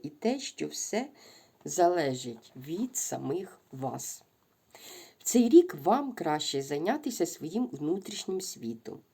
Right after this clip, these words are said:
Вам треба подумати про своє життя, проаналізувати всі свої помилки і почати працювати над ними. Більше дослухатись до своєї інтуїції.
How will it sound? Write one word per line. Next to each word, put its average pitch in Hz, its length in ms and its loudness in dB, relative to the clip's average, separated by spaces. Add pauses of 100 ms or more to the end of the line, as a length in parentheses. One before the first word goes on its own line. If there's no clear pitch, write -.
(640)
Вам 302 200 6
треба 147 300 2
подумати 147 600 -2
про - 180 -8
своє 226 380 -2
життя, 131 540 -10 (480)
проаналізувати 226 840 0
всі - 420 -6
свої 180 420 -4
помилки 131 680 0 (400)
і - 60 -16
почати 151 420 0
працювати 180 640 -2
над 165 260 -10
ними. 107 340 -4 (920)
Більше 190 380 4
дослухатись 143 720 0
до 147 140 -6
своєї 208 640 -6
інтуїції. 143 960 -8